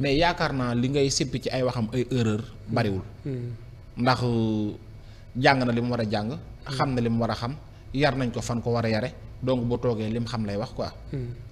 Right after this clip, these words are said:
Speaker 1: Voilà.
Speaker 2: Mais est-ce que tey jii am yenn kàddu yoo xam ne comme ça nga toog ak nit nga naan man toog na ma ak diw.
Speaker 1: Hmm.
Speaker 2: Mu ne ma nangam ak nangam.
Speaker 1: Hmm.
Speaker 2: Wala ànd na ma ak diw mu ne ma nangam ak nangam wala sama oto bi diw a ngi si nangam ak saari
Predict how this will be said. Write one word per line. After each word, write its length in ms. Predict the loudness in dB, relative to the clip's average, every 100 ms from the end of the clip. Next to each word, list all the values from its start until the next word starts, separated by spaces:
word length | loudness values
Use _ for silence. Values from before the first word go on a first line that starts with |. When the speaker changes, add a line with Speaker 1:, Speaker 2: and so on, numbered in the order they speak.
| -4
Speaker 1:
Voilà. 220 | -4 -4 -8 0
Speaker 2:
Mais 80 | 2
est-ce 140 | 4 6
que 80 | 6
tey 240 | 8 8
jii 320 | 8 6 6
am 220 | 4 4 4
yenn 240 | 4 4
kàddu 280 | 4 2 4
yoo 60 | 2
xam 120 | 2
ne 80 | 2
comme 180 | 2 8
ça 180 | 10
nga 100 | 10
toog 200 | 6 8
ak 80 | 8
nit 180 | 6 4
nga 80 | 4
naan 160 | 4 4
man 180 | 2
toog 220 | 4 4 4
na 80 | 4
ma 100 | 4
ak 100 | 6
diw. 140 | 6 6 0 -4
Speaker 1:
Hmm. 140 | -2 -2 -2
Speaker 2:
Mu 100 | 2
ne 60 | 2
ma 120 | 2
nangam 340 | 2 2 2
ak 80 | 4
nangam. 360 | 4 4 2 0 -6 -6 -2
Speaker 1:
Hmm. 160 | -2 -2 -12 -16 -10
Speaker 2:
Wala 220 | 2 4 6
ànd 220 | 6 6
na 80 | 4
ma 80 | 4
ak 60 | 4
diw 100 | 2
mu 120 | 2 0
ne 60 |
ma 100 | 2
nangam 340 | 2 2 2 0
ak 80 |
nangam 300 | 0 0 0
wala 160 | 2 2
sama 200 | 2 -2
oto 160 | 0 0
bi 140 | 2
diw 180 | 4 4
a 40 | 4
ngi 40 | 2
si 100 | 0
nangam 320 | 0 0 -2
ak 220 | -2 0
saari 260 | 6 6